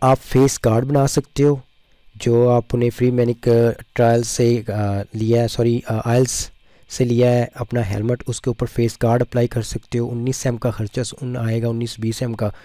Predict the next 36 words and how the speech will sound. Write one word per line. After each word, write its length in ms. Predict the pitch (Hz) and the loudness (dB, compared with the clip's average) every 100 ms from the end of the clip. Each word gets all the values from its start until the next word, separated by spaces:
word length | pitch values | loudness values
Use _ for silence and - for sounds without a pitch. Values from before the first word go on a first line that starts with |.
| - - - | -20 -20 -10
उसको 200 | 123 - | -4 0
आप 80 | 127 - | 0 0
equip 340 | 135 - 139 - | -4 0 -2 0
भी 120 | 151 | -2
कर 200 | 156 147 | 2 0
सकते 340 | 127 139 - 139 | 0 -4 -2 -2
हो, 160 | 135 | 0
उसको 200 | 131 - | -4 -4
आप 80 | 123 | -4
बना 240 | 113 101 92 | -2 -4 -6
भी 100 | 92 | -8
सकते 320 | - - 67 | -12 -14 -18
हो। 120 | - _ _ _ _ _ _ - - | -18 _ _ _ _ _ _ -16 -4
और 100 | 127 | 0
इसी 260 | 151 - 180 | 0 2 2
के 120 | 160 | 2
साथ 220 | - 147 | 4 2
Island 480 | - 135 143 147 135 | 4 4 4 4 2
of 180 | 120 120 | 0 -2
Stone 340 | - 127 135 | 0 0 2
को 140 | 143 | 2
भी 160 | 131 131 | 4 4
आप 180 | 127 127 | 4 2
access 340 | 117 - 127 | -2 -2 -4
कर 160 | - 123 | -2 -2
सकते 340 | - 120 - | -2 -4 -2
हो, 40 | 117 | -2
जिस 260 | 117 - | -4 -4
डंजन 280 | 120 113 127 | -2 0 0
में 140 | 127 | 0
हम 100 | 120 | -2
गए। 220 | 117 117 120 | 0 2 2
और 120 | 113 | 0
Slayer 280 | - 117 123 | -2 0 2
task 460 | 117 117 110 - | 2 0 0 -8
अब 240 | 95 113 | -6 -8